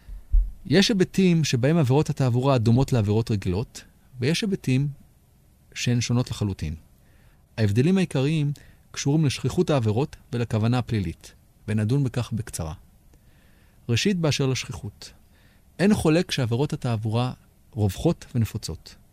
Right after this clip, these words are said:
כמעט כל ציבור הנהגים עובר מפעם לפעם עבירות תעבורה. על כך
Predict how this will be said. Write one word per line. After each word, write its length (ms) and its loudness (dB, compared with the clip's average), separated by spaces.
כמעט 320 -2
כל 160 2
ציבור 340 0
הנהגים 540 2
עובר 240 2
מפעם 360 2
לפעם 320 0
עבירות 300 0
תעבורה. 400 -2
על 140 -4
כך 200 4